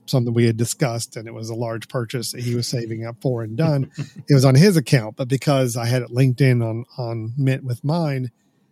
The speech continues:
Speaker 1: I got notified. But again, I felt good afterwards 'cause I'm like, "Good, it worked exactly the way it was supposed to." I, it caused me a
Speaker 2: Yep.
Speaker 1: little panic. I did a
Speaker 2: Yep.
Speaker 1: little verification. Everything checked out. It was great.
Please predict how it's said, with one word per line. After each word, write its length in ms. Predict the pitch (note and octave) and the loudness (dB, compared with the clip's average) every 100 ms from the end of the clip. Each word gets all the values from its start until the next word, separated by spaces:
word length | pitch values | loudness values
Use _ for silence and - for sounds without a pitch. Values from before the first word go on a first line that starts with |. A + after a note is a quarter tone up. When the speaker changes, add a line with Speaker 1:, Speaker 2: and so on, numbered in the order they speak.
| _ | _
Speaker 1:
I 80 | D3+ | -6
got 180 | B2 A2+ | -6 0
notified. 500 | D3 C3+ - G#2 G#2+ - - - | 2 2 0 -6 -14 -18 -18 2
But 80 | F#3+ | 4
again, 300 | F3 C#3 A#2 | 4 2 2
I 80 | D3 | -2
felt 280 | E3 C3+ A#2+ | 0 0 2
good 180 | F3 | 4
afterwards 420 | D#3 D#3+ D3+ C3+ A2 | 4 4 4 4 2
'cause 180 | B2+ C#3 | -2 0
I'm 80 | |
like, 180 | B2+ B2 - _ | -2 -4 -8 _
"Good, 340 | A#3 D3 A2+ - | 2 2 0 -4
it 80 | D3+ | -2
worked 340 | B2+ D3+ D3+ - | 2 2 0 -4
exactly 460 | A#2+ A#2+ D3 D#3+ | -4 0 2 2
the 100 | D3 | 2
way 140 | C#3+ C#3+ | 2 0
it 80 | |
was 100 | D#3 | -2
supposed 380 | - C#3+ B2 - | -2 0 0 -2
to." 180 | A#2 A2+ | -8 -8
I, 80 | A#2 | -8
it 80 | - - - | -12 -16 -2
caused 300 | C#3+ C3 C3 | 2 2 4
me 120 | B2+ | 2
a 80 | A#2+ | 2
Speaker 2:
Yep. 60 | |
Speaker 1:
little 180 | B2 A2+ | 0 -6
panic. 480 | - E3 G3 A3+ - - | 0 2 2 -2 -6 -6
I 100 | C3 | -4
did 120 | A2+ | 0
a 40 | B2+ | 0
Speaker 2:
Yep. 60 | |
Speaker 1:
little 180 | A#2+ A#2 | -2 -4
verification. 840 | B2 B2 A#2+ A#2 F3+ F#3 G3 F#3 F3 _ _ _ | -2 -2 -4 0 2 2 0 -2 -4 _ _ _
Everything 340 | C#3+ B2+ B2+ A#2 | 2 2 2 0
checked 280 | - C3 - | 0 0 0
out. 220 | C#3+ D#3 | -2 0
It 60 | C#3 | 0
was 100 | B2 | -2
great. 300 | D3+ A#2+ | -2 -4